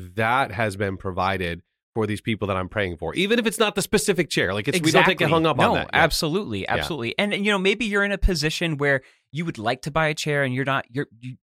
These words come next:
Speaker 2: you know, you're looking at your finances and, and you really just don't feel that now's the time for you to do that.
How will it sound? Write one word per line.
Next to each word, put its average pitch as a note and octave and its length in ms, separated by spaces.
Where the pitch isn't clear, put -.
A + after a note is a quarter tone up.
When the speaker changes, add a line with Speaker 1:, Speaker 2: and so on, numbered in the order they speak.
Speaker 2:
you D#3 140
know, C3 80
you're A#2+ 140
looking A#2 240
at D#3 80
your E3 100
finances B2+ 680
and, G#2+ 180
and A2 220
you C3+ 120
really A#2+ 240
just A#2+ 180
don't A#2 180
feel A#2+ 160
that G2+ 180
now's G#2 280
the E3 80
time A#2+ 240
for B2+ 80
you C3 80
to D#3 60
do B2 180
that. D#3 240